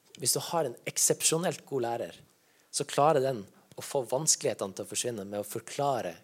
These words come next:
hvordan ting egentlig er. Og du sitter der, og plutselig går lyset opp for deg. "Hei, det her er jo ikke så vanskelig." Sånn, eh, tredjegrads, eh, ligninger og alt sånn der, forbrenninger. Det er ikke så vanskelig. Når du bare,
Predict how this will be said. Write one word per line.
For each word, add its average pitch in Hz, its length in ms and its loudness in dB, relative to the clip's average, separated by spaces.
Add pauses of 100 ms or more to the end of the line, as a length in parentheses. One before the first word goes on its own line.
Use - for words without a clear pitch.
(100)
hvordan 113 240 -4
ting 110 160 -10
egentlig 113 400 -4
er. - 80 -8 (320)
Og 131 100 -4
du 127 80 0
sitter 123 400 2
der, - 60 -18 (220)
og - 80 -14
plutselig 131 400 -2
går 113 120 0
lyset 131 280 0
opp - 140 -14
for 101 100 -6
deg. 90 100 -14 (480)
"Hei, 147 160 -2 (220)
det 113 120 -4
her 151 220 4
er 156 140 6
jo 113 80 0
ikke 110 160 0
så 110 100 0
vanskelig." 101 380 -2 (640)
Sånn, 120 200 -6 (120)
eh, 117 160 -4
tredjegrads, 139 680 2 (180)
eh, 135 280 2 (200)
ligninger 117 720 2
og 110 240 0
alt 117 140 -2
sånn 113 160 -4
der, 110 140 -4 (100)
forbrenninger. 113 480 0 (320)
Det 151 80 6
er 156 140 4
ikke 135 160 0
så 123 120 4
vanskelig. 107 380 0 (1500)
Når 139 160 2
du 135 40 -4
bare, 143 280 4